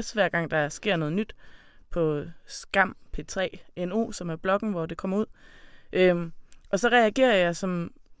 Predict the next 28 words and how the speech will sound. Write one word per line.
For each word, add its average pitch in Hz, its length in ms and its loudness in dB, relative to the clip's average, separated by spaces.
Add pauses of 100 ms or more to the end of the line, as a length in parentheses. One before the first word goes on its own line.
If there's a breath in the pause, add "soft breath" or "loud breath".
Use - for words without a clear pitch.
(100)
som 180 280 0
en, 165 360 -2
altså 180 260 -2
forelsket 190 480 -2
gymnasieelev 180 640 -2
og 147 120 -2
bliver 170 180 2
sådan 160 280 -4 (480 loud breath)
elektrisk 190 600 0
og 165 200 2
sådan 175 220 -6
skal 180 220 0
se 214 240 0
det 170 100 -2
med 165 140 -2
det 143 100 -4
samme 175 460 0
og 151 240 -2
vil 165 180 -2 (140)
ikke 185 220 -4
snakke 175 320 0
om 170 120 -2
andet 175 440 -4
lige 170 360 -6 (320)
tiden 160 340 -6 (160)
kort 170 280 2
efter, - 260 -6
altså. 160 320 -6